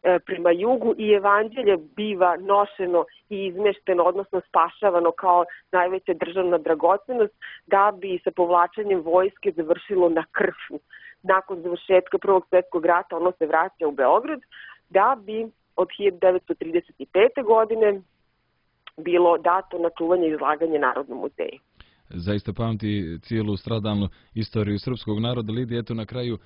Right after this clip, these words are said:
Speaker 2: da kažemo još i ovo, da podsjetimo za sve one koji će se naći u Beogradu, a puno ljudi nas sluša i preko interneta i na našem sajtu,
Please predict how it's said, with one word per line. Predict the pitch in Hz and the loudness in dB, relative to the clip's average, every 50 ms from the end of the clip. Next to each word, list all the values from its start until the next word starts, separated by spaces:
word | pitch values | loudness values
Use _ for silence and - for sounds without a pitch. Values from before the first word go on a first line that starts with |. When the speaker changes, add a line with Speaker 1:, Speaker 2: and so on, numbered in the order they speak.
| _ _ _ - | _ _ _ -10
Speaker 2:
da | 107 107 | -10 -8
kažemo | - 123 120 117 104 120 110 110 110 107 107 104 76 78 | -6 -4 -6 -6 -4 -6 -6 -4 -4 -4 -6 -6 -8 -8
još | 98 110 107 104 - 123 | -6 -6 -6 -6 -6 -6
i | |
ovo, | 120 113 110 | -6 -4 -4
da | 101 101 | -4 -6
podsjetimo | 95 - 120 107 - 104 - 107 107 104 | -6 -6 -8 -8 -8 -10 -8 -6 -6 -6
za | 92 98 | -6 -8
sve | - - 113 | -10 -8 -8
one | 113 113 107 | -6 -6 -6
koji | - - 101 | -6 -8 -8
će | 90 - 110 | -8 -8 -12
se | 98 - 107 | -12 -10 -8
naći | 98 107 117 113 - - - 101 - - _ _ _ _ _ _ _ - | -8 -8 -8 -8 -8 -6 -6 -6 -6 -8 _ _ _ _ _ _ _ -8
u | 101 104 | -6 -2
Beogradu, | 92 113 117 127 127 131 123 110 110 104 | 0 0 0 0 0 -2 -4 -4 -4 -4
a | 98 | -6
puno | - - 110 104 101 | -6 -6 -6 -6 -4
ljudi | 98 107 101 104 | -6 -6 -6 -6
nas | 98 95 87 - - 80 | -6 -6 -8 -10 -14 -18
sluša | - - - 107 101 - - 104 95 95 | -16 -12 -10 -10 -10 -10 -8 -8 -8 -6
i | 90 87 85 | -6 -8 -8
preko | - - 98 - - 107 | -8 -10 -10 -6 -6 -6
interneta | 113 107 - 104 107 101 - 104 | -4 -4 -4 -6 -6 -6 -4 -4
i | 98 | -4
na | 101 98 | -4 -4
našem | 104 110 107 - - 101 92 | -4 -6 -6 -8 -8 -8 -8
sajtu, | - - - 123 123 123 - - 117 107 101 98 92 | -8 -8 -8 -6 -6 -6 -6 -4 -4 -2 -2 -2 -4